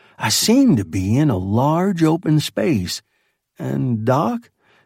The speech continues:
there was sand under my feet." Her particular hallucination began to take coherent, um, shape in my mind now. "You say there was sand under your feet, and you were out of doors?"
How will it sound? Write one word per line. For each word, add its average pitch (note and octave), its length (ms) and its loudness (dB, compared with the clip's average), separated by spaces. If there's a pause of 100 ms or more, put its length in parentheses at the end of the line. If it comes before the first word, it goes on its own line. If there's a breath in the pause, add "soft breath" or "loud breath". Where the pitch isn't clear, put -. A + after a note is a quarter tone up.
there D3+ 380 -6
was B2+ 260 0
sand A2+ 640 2
under D3 320 4
my B2+ 200 2
feet." F#3+ 500 -4 (1040 soft breath)
Her E3+ 140 2
particular D3+ 640 0
hallucination A2 800 2
began A#2 400 -4
to G2 80 -6
take - 320 -4
coherent, A2 800 -2
um, G#2 580 -4 (380)
shape - 540 0
in A2+ 220 0
my G2+ 140 0
mind B2+ 420 -2
now. G2+ 420 -6 (760)
"You C3+ 180 0
say F3+ 220 4
there C#3 140 4
was A#2+ 200 2
sand C#3 480 4
under G#2 200 2
your E2+ 160 -10
feet, G#1+ 400 -10 (460)
and G#2+ 180 0
you C3 120 4
were B2 140 2
out D3+ 160 0
of A2 120 -2
doors?" D#3 540 0